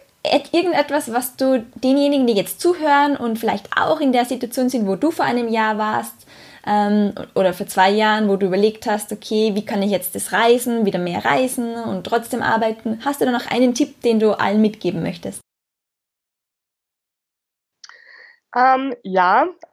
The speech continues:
Speaker 2: also das ist vielleicht ein genereller <laughs> Life-Advice.
Speaker 1: Mhm.
Speaker 2: Ähm, ich hab das auf die harte Tour gelernt, aber predige das eigentlich allen Menschen, die's hören wollen oder auch nicht. Ähm, generell, äh, Veränderung ist möglich und,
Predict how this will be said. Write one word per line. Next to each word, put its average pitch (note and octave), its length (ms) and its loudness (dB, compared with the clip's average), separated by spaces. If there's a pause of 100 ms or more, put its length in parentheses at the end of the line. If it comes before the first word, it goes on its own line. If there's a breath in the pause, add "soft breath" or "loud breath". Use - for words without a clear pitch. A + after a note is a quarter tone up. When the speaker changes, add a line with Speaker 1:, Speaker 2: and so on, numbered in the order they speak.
Speaker 2:
also A3 400 0
das - 180 -10
ist B3 140 -16
vielleicht G#3+ 280 -2
ein G#3 140 -4
genereller F#3 800 0 (360)
<laughs> - 600 -20
Life-Advice. F3+ 1080 -2 (180)
Speaker 1:
Mhm. F#3+ 400 2
Speaker 2:
Ähm, F3 540 2 (300)
ich - 120 -14
hab F#3 100 -4
das F#3+ 160 -4
auf F#3 120 -2
die F#3+ 180 -4 (320)
harte A3+ 300 2
Tour A#3 160 -2
gelernt, G#3 520 2
aber F#3 200 4
predige G3+ 480 -4
das G3+ 240 -2
eigentlich G3 540 -2 (400)
allen A3 200 2
Menschen, A3 300 -2
die's G3 180 -12
hören G3+ 200 4
wollen F#3+ 180 2
oder F3 180 -4
auch - 140 -10
nicht. A3+ 320 -4 (520 loud breath)
Ähm, F3+ 460 2 (340)
generell, A3 580 2 (240)
äh, F3+ 320 -2
Veränderung A#3+ 680 2
ist G3 200 -8
möglich F#3+ 480 -6
und, F#3 320 -8